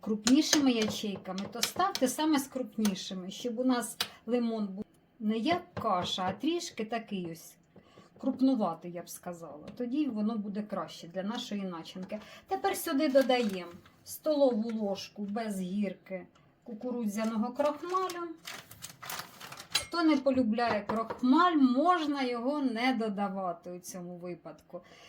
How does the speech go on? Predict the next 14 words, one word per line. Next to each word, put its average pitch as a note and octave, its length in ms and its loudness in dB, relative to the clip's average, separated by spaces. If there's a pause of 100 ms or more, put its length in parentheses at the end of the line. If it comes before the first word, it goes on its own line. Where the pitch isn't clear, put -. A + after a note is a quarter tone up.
(260)
Тоді A3 560 2
у G#3 80 -8
нас A3 480 -6 (100)
нижня G#3 560 6
частина G3+ 720 -4 (120)
печива G#3 640 -4 (640)
буде C4 560 2
більш A#3 340 0
такою, A3 680 -4 (280)
більш A3 440 0
вологішою, F3+ 840 -2
я D#3 140 -8
би E3+ 120 -14
сказала. - 680 -16